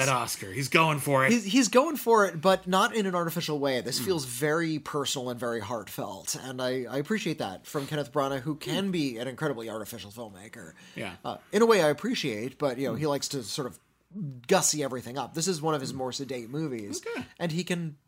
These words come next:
Speaker 2: work in both molds. And
Speaker 1: That's
Speaker 2: I,
Speaker 1: really
Speaker 2: I,
Speaker 1: exciting.
Speaker 2: I, yeah, so I really, really liked Belfast.
Speaker 1: Good for him. Well, uh, tell me about another movie directed by an actor,
Speaker 2: Mm-hmm.
Speaker 1: uh,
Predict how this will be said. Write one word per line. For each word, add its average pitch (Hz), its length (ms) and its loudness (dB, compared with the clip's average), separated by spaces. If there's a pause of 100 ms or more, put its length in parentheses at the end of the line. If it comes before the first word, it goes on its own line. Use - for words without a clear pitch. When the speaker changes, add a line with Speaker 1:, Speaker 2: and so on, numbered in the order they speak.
Speaker 2:
work 131 280 -4
in 113 100 -8
both 104 240 -6
molds. 98 400 -12
And 214 80 -14
Speaker 1:
That's - 220 -8
Speaker 2:
I, 339 40 -4
Speaker 1:
really 294 140 0
Speaker 2:
I, - 40 -6
Speaker 1:
exciting. 110 280 -2
Speaker 2:
I, 123 40 -2
yeah, 113 200 -6
so 113 100 -6
I 151 60 2
really, 156 220 2
really 123 200 -2
liked 90 280 -12
Belfast. - 540 -18
Speaker 1:
Good 381 120 -6
for 359 80 -6
him. 269 260 -4
Well, 170 200 2
uh, 170 100 2
tell 185 180 -4
me 208 160 0
about 156 440 2 (260)
another 147 180 0
movie 143 240 0
directed 123 320 0
by 117 160 0
an 110 80 -2
actor, 175 460 -2
Speaker 2:
Mm-hmm. 147 120 -6
Speaker 1:
uh, 139 200 2